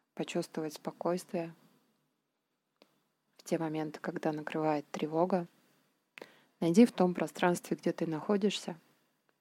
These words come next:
пять вещей красного цвета. Затем попробуй найти четыре вещи, четыре предмета, которые ты можешь потрогать.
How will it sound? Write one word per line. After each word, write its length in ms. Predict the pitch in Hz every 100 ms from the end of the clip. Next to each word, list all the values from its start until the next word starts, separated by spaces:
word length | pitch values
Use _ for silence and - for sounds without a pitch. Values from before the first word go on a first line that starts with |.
| _
пять 360 | 190 175 170 -
вещей 720 | 156 - - 165 175 196 202 _ _ _ _ _
красного 500 | - 190 196 160 147
цвета. 420 | - - 139 - - _ _ _ _ _ _ _ _ _ _ _ _ _ _ _ _ _ _ _ _ _ _ _ _ _ _ _ _ _ _ _ _ _ _
Затем 540 | 151 147 190 202 220 - _ _ _ _
попробуй 400 | 175 - 180 180
найти 340 | 160 151 -
четыре 420 | 160 - - 165 156
вещи, 520 | 160 190 - - - _ -
четыре 340 | - 170 160
предмета, 640 | - 151 156 165 175 175 - _ _ -
которые 360 | - 208 208
ты 120 | -
можешь 320 | 147 156 165 -
потрогать. 680 | 151 - 147 139 - -